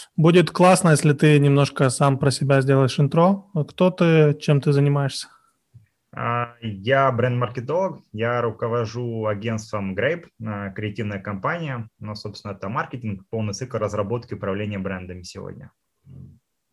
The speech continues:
Speaker 2: Вот корот-, кратко вот совсем так. Работа, если давай немножко накинем из интересного,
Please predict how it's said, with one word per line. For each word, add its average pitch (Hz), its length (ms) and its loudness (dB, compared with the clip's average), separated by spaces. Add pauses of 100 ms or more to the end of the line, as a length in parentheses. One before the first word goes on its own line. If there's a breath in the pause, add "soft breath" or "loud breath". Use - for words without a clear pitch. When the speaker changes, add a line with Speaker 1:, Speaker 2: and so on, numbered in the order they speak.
(400)
Speaker 2:
Вот 110 180 -6
корот-, 107 320 -8 (100)
кратко 127 380 -4
вот 104 300 -10
совсем 104 400 -10
так. 82 260 -12 (160)
Работа, 139 480 2
если 143 180 0
давай 131 200 2
немножко 131 300 0
накинем 139 500 -2
из 113 120 -2
интересного, 117 760 -2